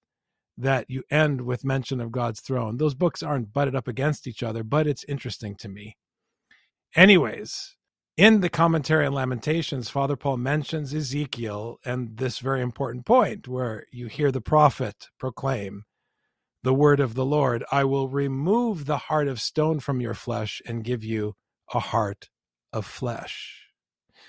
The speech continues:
I will put my spirit within you and cause you to walk in my statutes, and you will be careful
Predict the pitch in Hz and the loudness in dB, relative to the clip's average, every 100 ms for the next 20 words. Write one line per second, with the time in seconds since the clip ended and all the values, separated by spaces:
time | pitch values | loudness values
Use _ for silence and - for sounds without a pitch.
0 | _ _ _ 127 123 117 - 151 127 123 | _ _ _ 2 2 0 -2 -2 0 -2
1 | 110 - 147 151 151 131 127 135 127 123 | -2 -2 4 4 4 -2 -4 -4 -2 -2
2 | 120 120 127 - 127 127 113 123 - 139 | -4 -2 -4 -2 -2 -2 -2 -6 -4 -4
3 | 107 107 107 101 - _ _ _ _ 147 | -2 -2 -2 -4 -16 _ _ _ _ 2
4 | 147 143 139 135 - 165 156 151 - 113 | 4 4 4 4 2 8 10 8 6 -4
5 | 95 - - - - _ _ _ _ - | -6 -12 -12 -10 -14 _ _ _ _ -20
6 | _ - 139 127 143 139 139 139 - 139 | _ -2 2 4 4 6 4 0 2 4
7 | 123 131 120 117 | 2 2 0 0